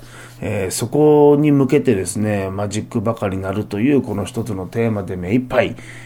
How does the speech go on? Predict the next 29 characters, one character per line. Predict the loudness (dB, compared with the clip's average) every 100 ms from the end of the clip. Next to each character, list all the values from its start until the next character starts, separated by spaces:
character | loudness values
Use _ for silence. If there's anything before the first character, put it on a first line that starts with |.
| -12
え | -8 -8
ー、 |
ど | -6
こ | -4
ま | -4 -4
で | -4
や | -4
れ | -4
る | -6
か | -8 -12 -12
頑 | -10 -8
張 | -8
っ |
て | -6
い | -8
き | -6
た | -6
い |
な | -6 -8
と | -14 -20 -20 -20 -8
い | -4
う | -4
ふ | -2
う |
に | -4 -2
思 | -4 -6
い | -4
ま | 0
す。 | 0 -2